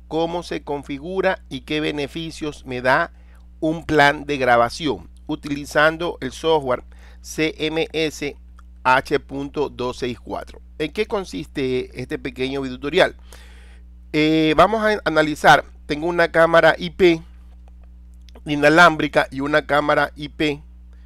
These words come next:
con cable y tengo una computadora, ¿no, verdad? Entonces el objetivo es poder visualizar las cámaras, en este caso utilizando el software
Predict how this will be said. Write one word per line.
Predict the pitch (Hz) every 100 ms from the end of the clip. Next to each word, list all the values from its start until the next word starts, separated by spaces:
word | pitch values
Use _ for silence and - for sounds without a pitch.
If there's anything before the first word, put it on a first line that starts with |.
| - - -
con | - 143
cable | 170 160 120 117 131 - - - - - - - - - - -
y | 208
tengo | - 170 156
una | 160 156
computadora, | 143 131 127 104 87 - - - -
¿no, | 101
verdad? | 98 113 143 156 - - -
Entonces | - 151 160 160
el | 160
objetivo | 160 170 208 208
es | 214
poder | 185 170 175
visualizar | 180 156 165 151 - 165
las | 165 147
cámaras, | - 160 165 139 123 123 - - - -
en | 123 127
este | 139 170
caso | - 160 143 - -
utilizando | 160 147 143 131 - 139 151
el | 147
software | - 151 123 120